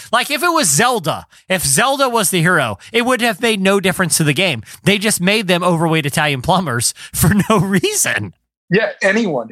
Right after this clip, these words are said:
Speaker 2: anyone could have been jumping on those turtles.
Speaker 1: Yeah.
Speaker 2: But they thought,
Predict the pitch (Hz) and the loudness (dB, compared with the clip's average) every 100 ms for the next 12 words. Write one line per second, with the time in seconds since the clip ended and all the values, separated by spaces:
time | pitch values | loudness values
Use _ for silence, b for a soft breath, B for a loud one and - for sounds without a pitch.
0 | - 180 190 170 131 120 139 123 123 120 | -4 -4 -2 -2 -4 -4 -6 -4 -4 -2
1 | 131 120 127 113 104 104 - - 101 - | -2 0 -2 -2 -2 -4 -4 -4 -4 -8
2 | - - - _ - 151 220 147 143 151 | -8 -8 -10 _ 2 2 2 0 0 -2
3 | 151 135 | 0 -2